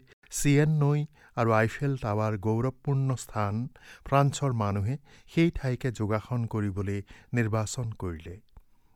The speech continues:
একেদৰে নিউয়ৰ্কৰ মানুহে টাইম স্কোৱাৰত যোগাসন কৰিলে, অষ্ট্ৰেলিয়াত। ছিডনীৰ কথা ক'লে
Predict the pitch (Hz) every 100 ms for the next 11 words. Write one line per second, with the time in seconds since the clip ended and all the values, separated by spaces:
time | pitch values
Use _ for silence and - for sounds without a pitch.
0 | _ 147 147 175 180 175 180 - - -
1 | 127 123 135 160 170 160 165 147 120 120
2 | 113 131 139 - - - 110 127 135 -
3 | - 131 120 110 107 101 92 120 110 117
4 | 113 110 117 - _ _ _ _ _ 113
5 | - - 127 120 123 123 _ - _ _
6 | _ _ _ - - 135 117 147 151 139
7 | 120 135 135 135